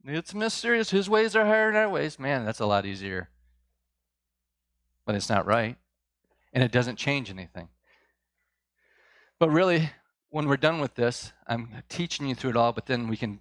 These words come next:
break it down to some bullet points, right? So we, we will have an answer when people ask,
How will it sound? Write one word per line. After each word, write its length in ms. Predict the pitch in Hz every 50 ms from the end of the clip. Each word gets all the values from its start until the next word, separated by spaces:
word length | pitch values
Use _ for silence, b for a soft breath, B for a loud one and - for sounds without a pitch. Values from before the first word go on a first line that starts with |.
| _ _
break 220 | - 131 120 -
it 40 | 123
down 200 | 110 117 113 110
to 100 | 98 104
some 180 | 92 - 98 95
bullet 220 | 104 110 120 110
points, 480 | - - 98 90 82 _ - - - - _ _ _ _ _ _ _ _ _ _ _ _ _ _ _ _ _ _ _ _ _ _ _ -
right? 240 | 101 101 113 151 - _ _ _ -
So 120 | - 120
we, 140 | 110 110 110 -
we 160 | - 123 117 120
will 240 | 110 120 135 131
have 180 | 107 104 104 95
an 80 | 104 104
answer 300 | 104 107 95 - - 98
when 160 | 95 95 95
people 320 | - 110 98 87 92 90
ask, 340 | 87 82 85 - - -